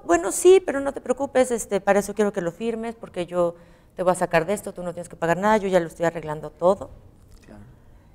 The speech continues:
Speaker 1: Y bueno, crees, eh, una vez más en él. Y bueno, pasó más tiempo, me enteré que seguía sin pagar. Yo me comprometo porque obviamente estaba mi nombre de por medio.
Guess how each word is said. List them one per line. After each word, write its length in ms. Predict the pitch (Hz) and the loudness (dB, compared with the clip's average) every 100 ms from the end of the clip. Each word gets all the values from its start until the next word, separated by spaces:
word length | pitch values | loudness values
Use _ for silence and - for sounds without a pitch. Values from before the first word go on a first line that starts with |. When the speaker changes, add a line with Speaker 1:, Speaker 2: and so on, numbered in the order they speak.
| - - - | -20 -20 -12
Speaker 1:
Y 160 | 208 196 | -4 2
bueno, 260 | 185 170 160 | 2 2 -2
crees, 560 | 180 160 160 - - - - - - - - - | 0 0 -2 -10 -12 -20 -20 -20 -20 -20 -20 -20
eh, 340 | - 160 143 - | -14 -14 -14 -12
una 180 | 165 156 | -6 -4
vez 160 | 147 | -4
más 180 | 147 143 | -6 -12
en 120 | 147 | -6
él. 180 | 156 - - - - _ _ _ - - - _ - - | -4 -6 -12 -20 -20 _ _ _ -20 -20 -20 _ -20 -16
Y 960 | 185 180 175 175 175 92 - - - - - - | -10 -10 -8 -12 -14 -16 -18 -20 -20 -20 -20 -14
bueno, 300 | 208 185 175 170 - | -12 -12 -16 -20 -16
pasó 280 | - 170 170 165 | -14 -12 -14 -14
más 220 | 170 - | -14 -6
tiempo, 480 | 247 262 240 240 226 | 2 2 2 -6 -6
me 140 | 190 175 | -6 -6
enteré 320 | 180 180 180 | 0 2 0
que 80 | 175 | -6
seguía 260 | 170 170 | -10 -8
sin 180 | 170 170 | -10 -12
pagar. 540 | 160 175 214 226 233 - - - - - | -10 0 2 2 0 -14 -20 -20 -20 -6
Yo 80 | 208 | 0
me 120 | 202 196 | 0 2
comprometo 560 | 185 185 180 190 190 | 0 0 -2 -2 -4
porque 320 | - 196 - | -12 -14 -4
obviamente 380 | 180 180 180 180 | 0 0 0 -6
estaba 260 | 175 180 180 | -2 2 2
mi 160 | 190 | 0
nombre 440 | 196 196 190 190 214 202 | -6 -6 -6 -10 -14 -16
de 80 | 170 | -14
por 180 | 170 170 | -10 -8
medio. 420 | 170 165 175 | -6 -4 -6